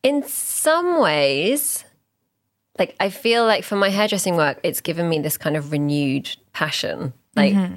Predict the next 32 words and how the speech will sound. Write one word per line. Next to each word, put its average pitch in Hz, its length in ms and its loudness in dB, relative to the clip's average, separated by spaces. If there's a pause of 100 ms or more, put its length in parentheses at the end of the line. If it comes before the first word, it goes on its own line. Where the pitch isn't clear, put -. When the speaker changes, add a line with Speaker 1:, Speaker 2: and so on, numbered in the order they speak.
Speaker 1:
it's 165 220 -2
amazing 175 540 0
to 160 100 -6
have 156 260 -2
that 139 180 -2
kind 147 200 -2
of 139 100 -8
break - 520 -4 (220)
from 190 180 0 (140)
Speaker 2:
Mm. - 40 2
Speaker 1:
something 143 500 0
that 143 140 0
enables 147 560 0
you 147 200 -2
to 139 500 -2 (300)
come 160 180 -4
back 151 200 -2
to 147 120 -4
it - 80 -8
with - 120 -4
fresh 147 240 -4
eyes. 147 500 0
Speaker 2:
Yeah. 185 200 2 (460)
Speaker 1:
Uh, - 20 -16
so - 180 0
I, 151 260 0
I'm 160 140 -2
kind 170 240 0
of 214 100 -4
grateful 165 380 0
for - 180 -4
that. 156 360 0